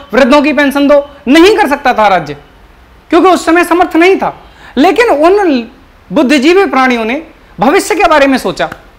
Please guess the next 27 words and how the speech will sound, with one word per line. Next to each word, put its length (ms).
और 100
भविष्य 340
के 100
बारे 200
में 100
सोचते 300
हुए 160
सोचा 320
कि 60
भविष्य 400
का 140
भारत 320
कैसा 240
होगा। 400
मैंने 240
क्या 180
कहा, 360
ये 300
दर्शन 520
का 120
part 320
है। 300
भारतीय 260
संविधान 380
में 120
क्या 180
है? 380